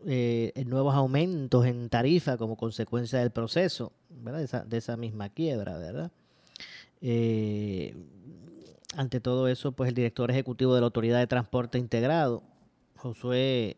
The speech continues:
Menéndez Agosto, descartó por su parte que la determinación de la empresa matriz del, del operador, ¿verdad? De, del sistema de transporte marítimo en Puerto Rico de declararse en quiebra afecte los servicios que brindan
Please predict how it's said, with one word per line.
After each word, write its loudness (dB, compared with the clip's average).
Menéndez -2
Agosto, -2
descartó -6
por -6
su -6
parte -4
que -6
la -2
determinación -4
de -2
la -2
empresa -4
matriz -4
del, 0
del -2
operador, 0
¿verdad? 6
De, 6
del 2
sistema 0
de 2
transporte 2
marítimo 2
en -2
Puerto 0
Rico 2
de 6
declararse 0
en -4
quiebra 2
afecte -2
los -2
servicios -2
que 2
brindan -2